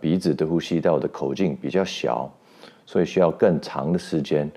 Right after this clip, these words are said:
去进入你的肺部。因此，我们等一下做我们的 box breathing，方块呼吸，啊，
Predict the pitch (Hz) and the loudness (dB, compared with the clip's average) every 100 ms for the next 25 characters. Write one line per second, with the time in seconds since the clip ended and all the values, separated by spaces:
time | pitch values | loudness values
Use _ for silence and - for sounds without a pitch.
0 | - - _ _ - 95 - 87 80 78 | -18 -20 _ _ -2 0 0 0 0 0
1 | 67 64 71 - 67 - 65 58 _ _ | -2 -4 -2 -2 -2 -2 -6 -6 _ _
2 | 78 90 - 67 67 - 65 64 64 62 | 0 0 -2 -4 -4 -4 -6 -4 -8 -10
3 | - - 62 71 120 107 - - - _ | -8 -6 -4 0 2 2 -2 -20 -20 _
4 | - 92 87 65 64 65 - 92 92 - | -2 2 2 0 -2 -4 2 2 2 0
5 | 90 90 69 62 - _ _ 85 90 - | 2 4 2 -4 -12 _ _ 0 0 0
6 | 80 71 78 73 71 69 71 _ - _ | 0 0 -4 -4 -4 -6 -6 _ -20 _
7 | _ _ - - | _ _ -12 -12